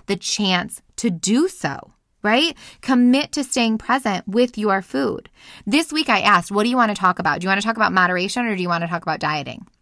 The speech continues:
Guess what? Here we are anyway, because moderation, like I said, it is a diet-based concept. It is a concept that is based firmly in diet culture.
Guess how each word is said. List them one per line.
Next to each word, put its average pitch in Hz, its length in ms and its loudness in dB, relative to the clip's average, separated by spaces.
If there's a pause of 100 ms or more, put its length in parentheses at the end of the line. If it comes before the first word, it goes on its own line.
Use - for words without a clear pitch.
(600)
Guess 220 260 4
what? 185 260 0 (300)
Here 240 240 2
we 208 140 2
are 180 140 2
anyway, - 400 -8 (180)
because 180 260 0
moderation, 190 640 6
like 175 180 -2
I 185 80 2
said, 175 220 -4
it 180 120 -8
is 180 140 -4
a 165 180 -6 (240)
diet-based 190 720 4
concept. 147 560 -10
It 190 120 2
is 202 160 4
a 175 200 -4
concept 190 460 -2
that 165 120 -2
is 165 100 -6
based 160 320 -6 (380)
firmly 233 720 2
in 185 180 0
diet 165 420 -2
culture. 156 560 -2